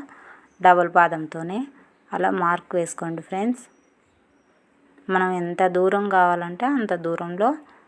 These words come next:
మార్క్ వేసుకోండి. దగ్గర దగ్గర కావాలంటే దగ్గర దగ్గరనే స్టిచ్చింగ్ చేసుకోండి. ఫస్ట్ వచ్చేసి కొంచెం ముందు నుంచే మనం స్టిచ్చింగ్ పడాలా. అలా మార్క్ దగ్గరకు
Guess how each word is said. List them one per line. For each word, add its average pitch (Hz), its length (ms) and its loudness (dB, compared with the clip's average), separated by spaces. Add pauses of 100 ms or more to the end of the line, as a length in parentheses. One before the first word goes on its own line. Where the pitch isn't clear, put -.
(1160)
మార్క్ 196 240 6 (100)
వేసుకోండి. 175 440 -2 (280)
దగ్గర 196 220 4 (100)
దగ్గర 196 180 0 (100)
కావాలంటే 180 400 0 (160)
దగ్గర 196 200 -2 (100)
దగ్గరనే 190 380 0 (280)
స్టిచ్చింగ్ 190 460 -4
చేసుకోండి. 175 460 -6 (640)
ఫస్ట్ 170 280 -6
వచ్చేసి 185 420 -2 (680)
కొంచెం 196 280 0 (120)
ముందు 180 300 -2
నుంచే 185 320 -4 (140)
మనం 196 180 -2 (160)
స్టిచ్చింగ్ 175 440 -6
పడాలా. 165 340 0 (1080)
అలా 190 160 4 (220)
మార్క్ 170 340 2
దగ్గరకు 165 340 -2